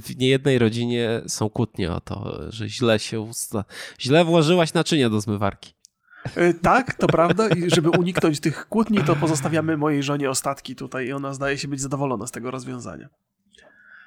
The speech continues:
Speaker 2: Więc to są moje historie, jeżeli chodzi o oszczędności.
Speaker 1: Dobrze. Ja mam takie, że na przykład planuję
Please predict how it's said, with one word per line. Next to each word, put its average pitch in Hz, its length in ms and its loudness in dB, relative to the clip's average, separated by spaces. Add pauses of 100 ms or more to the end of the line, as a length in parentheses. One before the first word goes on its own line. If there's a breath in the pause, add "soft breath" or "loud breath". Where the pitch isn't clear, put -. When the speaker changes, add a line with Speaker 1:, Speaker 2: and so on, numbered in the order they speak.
(100)
Speaker 2:
Więc 202 220 2
to 269 100 0
są 220 140 2
moje 151 220 2
historie, 131 480 -6
jeżeli 127 240 -8
chodzi 131 280 -6
o 120 60 -6
oszczędności. 120 720 -10
Speaker 1:
Dobrze. - 460 -2 (160)
Ja 143 180 2
mam 202 200 2
takie, - 580 -2
że 117 200 0
na 120 140 0
przykład - 580 -4 (460 soft breath)
planuję 156 640 2